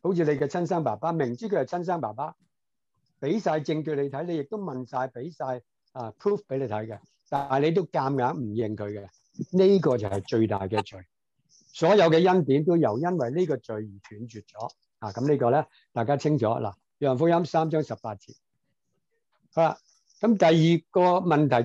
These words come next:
第三個問題咯喎，乜嘢罪係唔可以赦免呢？啊，噉啊，Polly 呢就有先見之明啦，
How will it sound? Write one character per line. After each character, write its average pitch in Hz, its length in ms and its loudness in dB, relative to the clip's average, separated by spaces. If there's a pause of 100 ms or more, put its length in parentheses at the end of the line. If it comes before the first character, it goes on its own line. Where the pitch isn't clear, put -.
第 156 60 4
三 226 300 2
個 180 100 4
問 143 160 2
題 120 140 2
咯 131 320 -2 (400)
喎， 240 120 -2
乜 - 20 2
嘢 170 260 0
罪 117 380 -2 (460)
係 147 240 -2
唔 117 80 0
可 156 120 2
以 160 80 -2
赦 143 180 -2
免 139 160 0
呢？ 196 180 -4 (640)
啊， 120 120 -18
噉 120 260 -12
啊， 113 200 -10 (1700)
Polly 160 340 0
呢 139 160 -6 (240)
就 123 80 -6
有 113 120 -4
先 147 300 -6
見 117 180 -6
之 131 160 -8
明 98 160 -10
啦， 104 100 -18